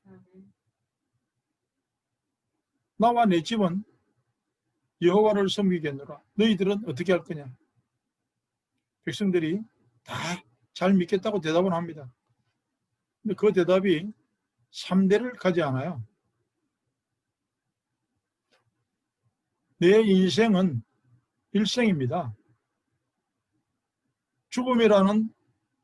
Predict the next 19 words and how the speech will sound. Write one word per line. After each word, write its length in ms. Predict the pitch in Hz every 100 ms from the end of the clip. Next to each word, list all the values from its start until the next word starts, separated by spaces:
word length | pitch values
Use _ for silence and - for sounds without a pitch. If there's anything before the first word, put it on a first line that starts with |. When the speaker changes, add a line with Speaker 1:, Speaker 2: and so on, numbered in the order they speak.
| _ _
Speaker 2:
통과 420 | - 226 208 202 170
의례를 340 | 170 185 185
지나고 360 | - 202 208 180
나면 380 | 151 185 147 127 _ _ _ _ _ _ -
영원한 500 | 165 180 214 240 240 _
삶이 420 | - 196 196 202
있다는 260 | 190 196 180
사실을 480 | 175 156 180 165 170
모르면 600 | 143 170 175 160 131 110 _ _ _ _ _ _ _ _ _ _ _ -
인생의 440 | 175 175 214 196
수준이 520 | 185 220 214 160 175 196 _ _ _ _ _ _ _
시편 580 | - 208 - 220 220 233 _ _ -
칠십삼 680 | - 202 - 196 - 196 185
편에 220 | 202 190
있는 220 | 160 170
대로 300 | 160 175 202 _ _ _ _ _
짐승같이 1400 | - 175 175 175 226 233 220 - - 185 - - 214 208 -
되는 180 | 160 143
겁니다. 360 | 127 120 -